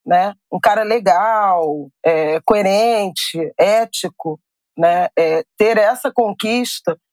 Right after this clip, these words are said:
no sentido de contrapor o significado do Maradona, que é a encarnação, é, de um talento extraordinário,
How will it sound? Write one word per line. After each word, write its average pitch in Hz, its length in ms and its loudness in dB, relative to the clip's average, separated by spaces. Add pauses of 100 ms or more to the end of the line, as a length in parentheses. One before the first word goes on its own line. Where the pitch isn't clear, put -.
(120)
no 208 80 2
sentido 214 640 -2
de 208 300 0
contrapor 247 880 0 (200)
o 208 60 -6
significado 262 640 0
do 262 160 2
Maradona, 233 680 0
que 214 120 -4
é 196 60 2
a 220 80 2
encarnação, 247 720 0 (200)
é, - 140 0 (240)
de 202 120 0
um 202 100 0
talento 180 960 -2
extraordinário, 202 1120 0